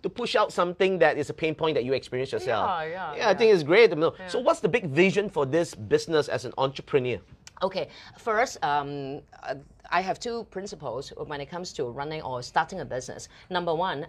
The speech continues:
Speaker 2: either you can solve, uh, problems for others.
Speaker 1: Sure.
Speaker 2: Number two is, uh, you can, uh, help people to improve their lives.
Speaker 1: Sure.
Speaker 2: Okay? So twenty-eight days, yes,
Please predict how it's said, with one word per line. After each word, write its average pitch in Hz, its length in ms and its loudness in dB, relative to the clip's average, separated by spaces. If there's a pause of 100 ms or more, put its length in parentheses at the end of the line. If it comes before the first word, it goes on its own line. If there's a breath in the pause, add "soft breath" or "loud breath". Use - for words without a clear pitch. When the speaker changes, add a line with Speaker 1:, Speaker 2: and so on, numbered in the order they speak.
(100)
Speaker 2:
either 262 600 0 (240 soft breath)
you 170 180 -6
can 143 220 -12
solve, 170 320 -4 (200)
uh, 113 400 -6
problems 139 420 -10
for - 140 -14
others. - 380 -12
Speaker 1:
Sure. 160 280 6
Speaker 2:
Number 180 220 -4
two 220 300 2
is, 139 320 -8 (340 soft breath)
uh, 139 340 0
you 170 720 0
can, 131 480 -8
uh, 73 420 -12
help - 240 -8
people 185 260 -10
to 117 360 -12
improve 139 360 -14
their 95 140 -12
lives. 98 260 -8
Speaker 1:
Sure. 175 200 6
Speaker 2:
Okay? - 160 -2
So 185 260 -8
twenty-eight 165 380 -12
days, 185 260 -12
yes, 151 240 -10